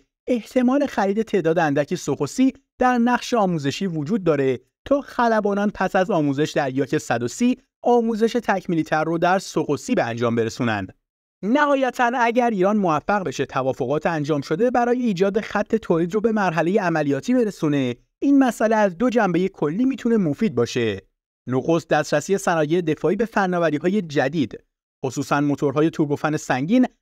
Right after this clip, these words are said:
نقش مهمی در آیندهٔ صنایع هوایی کشور دارن. همچنین فناوری اویونیک و رادار سوخو سی و پنج نیز حائز اهمیته. اما موضوع دوم،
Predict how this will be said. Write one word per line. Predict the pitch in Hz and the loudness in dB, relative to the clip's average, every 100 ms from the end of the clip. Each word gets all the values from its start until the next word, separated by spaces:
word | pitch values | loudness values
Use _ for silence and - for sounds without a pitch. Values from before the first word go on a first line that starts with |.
| - | -4
نقش | 254 269 - | -2 -2 -2
مهمی | 240 226 208 247 233 | 0 0 2 2 2
در | 196 226 | 2 0
آیندهٔ | 214 202 196 180 220 | 0 2 2 2 0
صنایع | 233 233 180 139 170 | 0 0 0 2 2
هوایی | 180 127 139 175 | 0 0 0 0
کشور | 156 123 190 185 | -2 0 0 0
دارن. | 110 104 92 90 _ _ _ - | 0 -2 -4 -10 _ _ _ -8
همچنین | 117 113 131 131 | -6 -4 -4 -2
فناوری | 147 131 131 131 151 | -2 -2 -2 0 2
اویونیک | 151 143 143 185 208 | 2 0 0 -2 0
و | 220 | -2
رادار | 214 214 208 233 | -2 -2 0 0
سوخو | - 196 180 | 0 -4 -4
سی | 165 | -2
و | |
پنج | 156 160 160 | 0 -2 -2
نیز | 139 143 | -4 -4
حائز | - 123 123 | -2 -2 0
اهمیته. | 156 131 127 120 180 - 107 95 - _ _ _ - | 0 0 -2 0 0 0 -4 -6 -12 _ _ _ -4
اما | 113 123 | -2 0
موضوع | 139 135 127 190 247 | -2 -2 -2 0 2
دوم، | 208 165 147 135 | 2 2 0 0